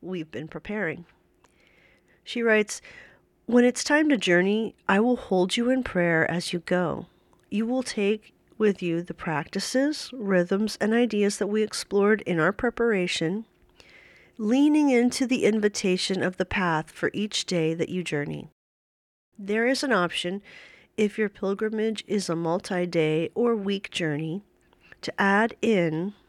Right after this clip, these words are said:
additional sessions along the way to process in real time what you're experiencing."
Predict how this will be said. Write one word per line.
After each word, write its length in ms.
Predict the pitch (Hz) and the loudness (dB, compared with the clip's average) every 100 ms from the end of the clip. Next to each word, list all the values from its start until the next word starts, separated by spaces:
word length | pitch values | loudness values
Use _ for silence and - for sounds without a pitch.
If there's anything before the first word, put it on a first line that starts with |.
| _ | _
additional 460 | - 180 170 - 165 | -6 -2 -2 -2 -2
sessions 840 | - - 226 - 175 165 185 - - _ | -2 -2 -2 -2 -2 -2 -4 -8 -12 _
along 420 | 175 180 180 226 | -2 2 2 2
the 80 | 254 | 2
way 420 | 226 170 156 165 - _ _ - - _ - | 0 0 -2 -4 -8 _ _ -20 -20 _ -10
to 100 | - | -10
process 840 | - 247 247 - 285 277 - - | -4 -2 0 0 0 2 0 -4
in 180 | 202 185 | -4 -2
real 280 | 185 208 269 | 2 2 2
time 560 | - 175 156 151 196 - | -2 -6 -4 -6 -8 -6
what 240 | 196 175 202 | -4 -2 -2
you're 100 | 202 | -2
experiencing." 920 | - - 302 247 160 - - - | -4 -6 -2 -2 -4 -8 -12 -14